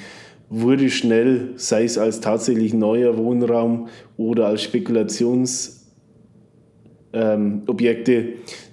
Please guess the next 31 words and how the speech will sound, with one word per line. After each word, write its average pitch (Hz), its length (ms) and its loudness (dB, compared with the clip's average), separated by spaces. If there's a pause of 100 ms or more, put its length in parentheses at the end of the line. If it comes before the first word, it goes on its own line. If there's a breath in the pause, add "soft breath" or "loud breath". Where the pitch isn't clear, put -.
die 113 160 2
Nachfrage 110 1200 0
an 101 440 -2 (440)
Häusern 110 580 0 (160)
extrem 117 480 0
nach 233 160 0
oben 127 320 2
getrieben, 107 600 0 (300 loud breath)
was 127 220 2
natürlich 139 460 2
dann 127 200 2
zur 139 160 2
Folge 131 380 2
hatte, 120 200 -2
dass 113 200 0
auf 107 160 0
extrem 113 460 -2
kurze 117 360 -2
Zeit 101 340 -2
sehr 107 300 -2
viel 110 260 0
Wohnraum 113 440 2
entstehen 127 440 2
musste. 120 520 0 (580 loud breath)
Um 180 400 4
dieser 170 340 4
Nachfrage 143 600 2
überhaupt 127 380 2
nachzukommen, 113 1000 0
wurde 117 460 2
Zeit 104 640 -4